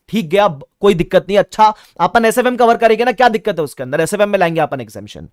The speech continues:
ठीक है? यस सर, एलडीआर में से बहुत कुछ आया। अरे उसी में से आया, मुझे पता है, पूरा हर बार उसी में से आएगा, ठीक है? But अब भूल जाओ एफआर को, अब प्लीज भूल जाओ एफआर को, ठीक है? तो प्लीज ध्यान रखना इस बात का। उसके अलावा वीडियो पसंद आए, लाइक जरूर करना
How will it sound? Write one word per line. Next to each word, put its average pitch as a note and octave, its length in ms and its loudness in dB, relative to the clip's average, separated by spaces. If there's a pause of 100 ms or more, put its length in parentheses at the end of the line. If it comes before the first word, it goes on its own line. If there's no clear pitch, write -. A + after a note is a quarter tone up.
(360)
ठीक E3+ 120 -2
है? C4+ 100 6 (280)
यस B2+ 260 -4 (280)
सर, D3+ 160 2
एलडीआर D#3+ 340 6
में E3 80 4
से D#3 120 4
बहुत C3 200 2
कुछ C3+ 160 -6
आया। B2 100 0
अरे G#3+ 100 4
उसी A3+ 240 2
में A3+ 100 -2
से G#3 100 -2
आया, E3 120 0
मुझे D#3 180 -6
पता D#3+ 220 -4
है, D3 60 -4
पूरा E3 180 -8
हर D#3+ 160 -2
बार F#3 120 2
उसी F3 180 -4
में D#3+ 100 -6
से C3+ 100 -8
आएगा, E2 340 -12 (260)
ठीक C#3 140 -6
है? D#3+ 220 0
But B3 220 2 (240)
अब G#3+ 200 2
भूल G#3+ 180 -2
जाओ E3+ 160 0
एफआर A2 300 -10
को, - 260 -20
अब C3+ 200 -2 (120)
प्लीज A3 240 0
भूल C#3 160 -8
जाओ G#2+ 180 -8
एफआर F2 240 -16
को, - 160 -20 (300)
ठीक D#3+ 140 -6
है? C4+ 120 -4 (280)
तो D#3+ 300 -4 (180)
प्लीज C4 400 0
ध्यान D3+ 200 -4
रखना C#3+ 180 -8
इस C3+ 100 -6
बात C3 200 -8
का। E3 80 -4
उसके D3+ 200 -6
अलावा D3+ 180 -4
वीडियो C#3 220 -4
पसंद C#3+ 320 -10
आए, D#3 80 -4
लाइक C3+ 160 -6
जरूर C#3 200 -8
करना C#3+ 300 -8